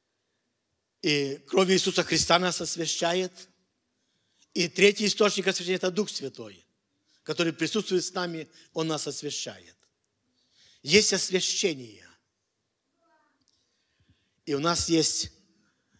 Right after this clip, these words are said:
вот желание, и Писание нас направляет, что только истинно, что честно, что чисто,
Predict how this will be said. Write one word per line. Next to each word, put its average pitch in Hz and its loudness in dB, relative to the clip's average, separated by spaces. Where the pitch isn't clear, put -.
вот 143 -8
желание, 147 -2
и 180 -6
Писание 165 0
нас 156 0
направляет, 151 -2
что - -2
только 165 0
истинно, 131 -6
что - -6
честно, - -6
что - -2
чисто, - -6